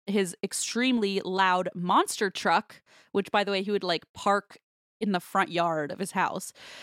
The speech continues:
uh, he found out that people were annoyed. His neighbors were complaining about how loud his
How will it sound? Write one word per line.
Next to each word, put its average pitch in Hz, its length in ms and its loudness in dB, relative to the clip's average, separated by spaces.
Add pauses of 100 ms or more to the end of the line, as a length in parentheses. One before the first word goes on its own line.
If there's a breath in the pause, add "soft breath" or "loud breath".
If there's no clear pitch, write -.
(280 loud breath)
uh, 190 400 4
he 233 240 -2
found 262 260 2
out 262 160 2
that 240 200 0
people 277 580 0
were 208 540 0
annoyed. 190 580 -2
His 185 180 -2
neighbors 202 540 0
were 185 100 0
complaining 208 640 -2
about 165 280 0
how 190 180 2
loud 175 440 0
his 175 360 -2